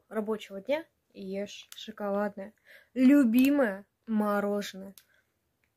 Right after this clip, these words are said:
Просто реально. Хотя я бы еще хотела, наверное, шаурму или энергетик. Но ни то, ни другое, по идее, мне нельзя,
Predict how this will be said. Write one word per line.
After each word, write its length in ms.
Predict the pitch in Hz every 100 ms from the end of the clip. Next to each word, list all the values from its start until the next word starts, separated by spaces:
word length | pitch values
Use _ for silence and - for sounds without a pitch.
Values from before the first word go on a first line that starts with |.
| _ _ _
Просто 460 | 214 214 214 - 202
реально. 480 | 202 196 190 196 - _ _ _ - - - - _
Хотя 220 | - 480
я 140 | 508 453
бы 80 |
еще 140 | 392 -
хотела, 240 | - 359
наверное, 460 | 330 302 285 269 254
шаурму 1040 | - 190 196 214 226 247 330 392 349 220 - _ _ _ _ _ _ _ _
или 360 | 359 330 240
энергетик. 840 | 196 196 190 196 226 214 - _ _ _ _ _ _ _ - - _ _ _ - _ _ _ _ _ _ _ _ _
Но 180 | 226 262
ни 140 | 381 392
то, 180 | 392
ни 160 | 392 381
другое, 480 | 339 285 403 508 494
по 140 | - 277
идее, 240 | 330 370
мне 240 | 311 320
нельзя, 380 | 311 294 285 311